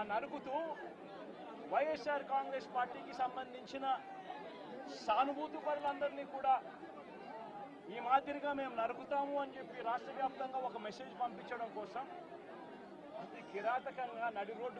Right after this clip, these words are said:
మీద ఒక వ్యక్తిని నరుకుతాం. ఎంతటి దారుణంగా ఉంది అనంటే పోలీసు వ్యవస్థ వీళ్ళదే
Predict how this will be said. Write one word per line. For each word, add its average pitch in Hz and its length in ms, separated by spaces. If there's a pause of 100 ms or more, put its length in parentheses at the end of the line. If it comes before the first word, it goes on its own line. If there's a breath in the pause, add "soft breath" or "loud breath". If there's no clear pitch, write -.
మీద 226 140 (120)
ఒక 202 160
వ్యక్తిని 214 300
నరుకుతాం. 196 380 (1700)
ఎంతటి 269 280 (120)
దారుణంగా 285 480 (100)
ఉంది 277 220
అనంటే 240 280 (1300)
పోలీసు 247 480
వ్యవస్థ 269 340 (140)
వీళ్ళదే 302 340